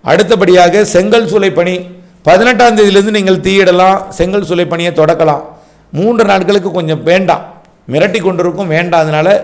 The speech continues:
பதினெட்டாம் தேதியிலிருந்து நீங்கள் தொடங்குங்க உங்க பணியை. ஆனால் இருபத்தி எட்டாம் தேதியிலிருந்து அடுத்த மழை இருக்கு,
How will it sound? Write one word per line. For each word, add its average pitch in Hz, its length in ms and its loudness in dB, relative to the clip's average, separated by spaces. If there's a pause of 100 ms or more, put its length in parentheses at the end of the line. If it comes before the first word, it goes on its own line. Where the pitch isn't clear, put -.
(380)
பதினெட்டாம் 190 500 2
தேதியிலிருந்து 160 460 -2
நீங்கள் 151 260 -6
தொடங்குங்க 151 400 -4
உங்க 135 160 -8
பணியை. 151 260 -4 (440)
ஆனால் 202 300 0
இருபத்தி 240 340 -2
எட்டாம் 202 220 0
தேதியிலிருந்து 190 340 -2
அடுத்த 175 280 -4
மழை 175 220 -2
இருக்கு, 170 220 -2